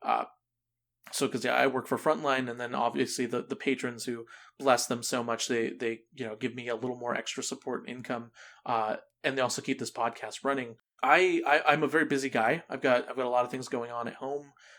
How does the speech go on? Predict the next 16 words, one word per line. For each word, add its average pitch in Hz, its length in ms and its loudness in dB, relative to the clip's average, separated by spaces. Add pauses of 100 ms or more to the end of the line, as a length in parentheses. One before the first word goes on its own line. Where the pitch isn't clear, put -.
(160)
Um, 110 380 -2 (640)
my 127 140 0
work 123 180 -2
at 117 80 -6
Frontline 120 320 -6
keeps 113 240 -8
me 127 80 -2
very 117 200 -2
busy, 117 280 -4
and 113 100 -8
so - 240 -2
I 139 140 0
find 147 240 0
myself 123 500 -4 (520)
constantly 151 600 0
struggling, 117 680 0